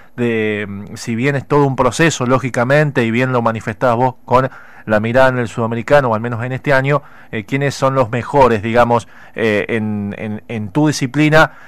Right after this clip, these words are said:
y que seguramente observás, eh, para, bueno, siempre de, de algo se saca, ¿no? De, de esos genios que, que son, eh, elite y que están allí, eh, siempre en la discusión.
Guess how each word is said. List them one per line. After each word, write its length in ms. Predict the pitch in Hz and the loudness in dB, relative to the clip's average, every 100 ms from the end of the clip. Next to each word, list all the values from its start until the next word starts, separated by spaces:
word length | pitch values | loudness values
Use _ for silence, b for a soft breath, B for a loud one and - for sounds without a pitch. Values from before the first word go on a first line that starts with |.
| B | B
y 160 | 123 110 | -8 -4
que 300 | 120 110 101 | -2 0 0
seguramente 720 | 120 120 139 120 127 139 143 | 0 2 2 2 2 2 2
observás, 640 | 110 - 107 131 120 - - | 0 0 4 6 4 -2 -12
eh, 280 | 107 95 92 | -8 -6 0
para, 640 | 113 107 101 95 87 - - | 2 4 6 4 0 -6 0
bueno, 240 | 175 120 | 2 2
siempre 400 | - 156 170 123 | 0 0 2 4
de, 140 | 123 139 | 4 4
de 180 | 131 147 | 4 6
algo 300 | 175 151 120 | 6 4 0
se 140 | 107 | -2
saca, 360 | - 190 - 101 | 2 2 2 0
¿no? 240 | 123 127 | 2 2
De, 260 | 107 95 95 | 0 -2 -2
de 140 | 113 | -2
esos 200 | 113 107 | -2 -4
genios 460 | 127 135 135 123 - b b b | -2 0 0 0 -4 b b b
que, 320 | 117 104 95 | -2 0 0
que 80 | 101 | -4
son, 640 | - 127 120 107 98 90 85 | -2 -2 -2 -4 -4 -6 -8
eh, 140 | 85 - | -10 -4
elite 460 | 123 120 180 180 | -2 2 0 0
y 40 | 151 | -2
que 80 | 107 | -4
están 200 | 131 123 | -2 0
allí, 340 | 110 127 120 b b b | 0 -2 -4 b b b
eh, 580 | - 104 95 87 80 57 | -6 -2 0 -2 -4 -8
siempre 440 | 104 123 127 123 120 | -8 -2 -2 2 0
en 100 | 104 | 2
la 80 | 101 | 0
discusión. 560 | 98 123 190 131 85 | -2 -4 0 0 -2